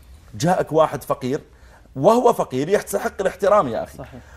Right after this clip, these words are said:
Speaker 1: وهو ربما أحيانًا يكون عدوا لك، لكن اعلم أنه لا يزال في قلبه بقايا إنسان، بقايا عاطفة. لذلك أنت إذا تأملت وجدت أن حتى اليوم، يعني حتى الكفار، بل حتى الملحدين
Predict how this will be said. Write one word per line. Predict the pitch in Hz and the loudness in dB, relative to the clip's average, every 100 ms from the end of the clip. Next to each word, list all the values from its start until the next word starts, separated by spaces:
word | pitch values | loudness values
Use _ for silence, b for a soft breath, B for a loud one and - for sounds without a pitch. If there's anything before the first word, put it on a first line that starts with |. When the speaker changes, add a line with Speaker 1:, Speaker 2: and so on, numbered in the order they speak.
| B - | B 2
Speaker 1:
وهو | 196 202 196 185 127 120 | 2 4 4 4 4 0
ربما | 175 170 185 180 156 | 0 2 0 2 -2
أحيانًا | 156 175 175 | -2 -2 -2
يكون | 160 - 175 175 156 | -4 -4 -6 -8 -6
عدوا | 117 147 151 202 175 | -2 0 0 -2 -2
لك، | 139 143 170 156 | -2 -2 -2 0
لكن | 160 185 185 | 0 0 -2
اعلم | 226 208 202 190 | 2 4 2 0
أنه | 190 180 170 | -2 -2 2
لا | 208 233 226 | 4 4 2
يزال | 185 185 | 0 0
في | 139 165 | -2 -8
قلبه | 190 196 208 202 b b b | -6 -4 -4 -6 b b b
بقايا | 131 180 - 233 190 | -2 0 2 0 -2
إنسان، | 165 - 175 127 | -6 -4 -4 -2
بقايا | 139 220 208 180 | -4 -2 0 0
عاطفة. | 190 202 135 92 - _ b b b b | -2 -4 -6 -12 -20 _ b b b b
لذلك | 117 196 208 202 | 2 4 4 2
أنت | 233 226 | -4 -2
إذا | 185 175 | -4 -4
تأملت | 160 135 131 110 117 | -4 -4 -4 -4 -4
وجدت | 135 180 - | -6 -6 -6
أن | 156 | -6
حتى | - 214 - 160 | -4 -4 -4 -6
اليوم، | 104 87 113 - _ b b b | -4 -6 -8 -16 _ b b b
يعني | 135 135 | 2 2
حتى | 127 214 - 185 147 - | 0 -4 -2 2 2 0
الكفار، | 147 - 131 - 104 101 | -4 -6 -10 -2 0 0
بل | 127 | -4
حتى | - - 190 | -4 -4 -2
الملحدين | 175 190 - 135 110 78 | 0 0 0 -6 -6 -10